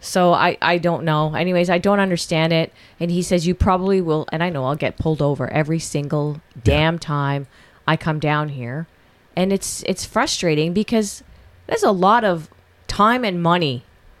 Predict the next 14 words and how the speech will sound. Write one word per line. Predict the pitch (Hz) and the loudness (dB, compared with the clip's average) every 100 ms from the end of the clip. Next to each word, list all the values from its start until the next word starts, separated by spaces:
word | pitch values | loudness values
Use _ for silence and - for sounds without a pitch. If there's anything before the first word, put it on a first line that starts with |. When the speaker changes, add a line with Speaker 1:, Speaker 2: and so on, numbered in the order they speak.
| _ | _
Speaker 1:
that | - 160 | -2 -2
comes | - 180 180 160 | 0 -2 0 0
into | 180 180 143 131 139 139 | 0 -2 -2 -2 -2 -2
when | 156 151 | -2 0
we | 160 170 | 0 0
prepare | - - 180 175 143 135 | 0 0 2 2 0 -4
to | - 170 | -6 -6
come | 175 170 | -4 -2
down | 151 160 233 | -2 -4 -6
here. | 156 117 113 - - - _ | -8 -10 -12 -16 -20 -20 _
And | - | -2
it's, | 175 175 - - - | -2 -2 -8 -16 -20
it's | - 208 | -6 -2
like | 185 | -2